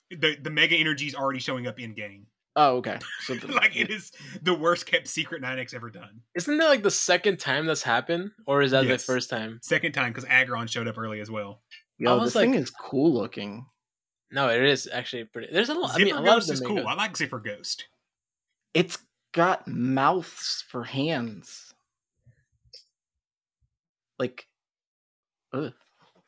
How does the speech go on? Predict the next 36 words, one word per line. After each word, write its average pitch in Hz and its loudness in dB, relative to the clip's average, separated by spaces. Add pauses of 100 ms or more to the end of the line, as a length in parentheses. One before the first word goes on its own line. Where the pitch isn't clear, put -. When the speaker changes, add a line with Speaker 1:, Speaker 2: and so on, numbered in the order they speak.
(240)
Speaker 2:
Like, - -20
Speaker 3:
Yeah, 147 4
has 151 4
it 196 -4
got 175 4
chills? 156 2
Speaker 2:
<laughs> - -12
It's, 359 0
like, 202 6
creepy 160 0
looking. 143 0
<laughs> - -2 (720)
Speaker 3:
Y-, 156 -6 (100)
yo, 156 4
actually, 160 -2
no. 110 0
That 143 2
reminds 143 -2
me 143 -2
of 127 -2
so 123 -4
many 123 -6
animes 117 -6
that 113 -6
they 113 -4
have, 113 -6
like, 107 -10 (340)
like, 117 -6
a 110 -6
hand, 117 -6
like, 120 -2
a 113 0
mouth 113 -2
in 117 -4
their 110 -8
hands. 110 -4